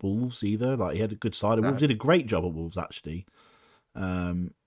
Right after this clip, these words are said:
Speaker 1: you know, took them to where they are now. You know,
Speaker 2: Yeah.
Speaker 1: from, from the Championship, all right,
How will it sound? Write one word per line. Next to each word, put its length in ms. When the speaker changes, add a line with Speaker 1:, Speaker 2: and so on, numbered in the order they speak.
Speaker 1:
you 100
know, 160
took 240
them 140
to 100
where 160
they 120
are 180
now. 320
You 100
know, 140
Speaker 2:
Yeah. 180
Speaker 1:
from, 400
from 200
the 60
Championship, 480
all 160
right, 260